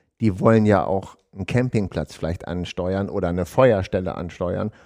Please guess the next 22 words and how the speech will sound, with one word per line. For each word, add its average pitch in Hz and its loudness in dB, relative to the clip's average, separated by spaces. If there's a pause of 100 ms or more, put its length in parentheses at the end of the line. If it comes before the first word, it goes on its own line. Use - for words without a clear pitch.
(160)
und 104 -4
die 104 2
interessiert - 0
ja 98 2
viel 123 -4
mehr, 110 0
kann 107 -2
ich 95 -2
da 101 2
mein 95 0
Zelt 147 4
aufbauen, 95 -2 (340)
meine 98 0
Tasche 147 4
rauskramen, 104 0
was - -6
grillen, 127 4
was 101 -2
kochen, 135 0
was 113 -2
auch 104 -2
immer. 131 0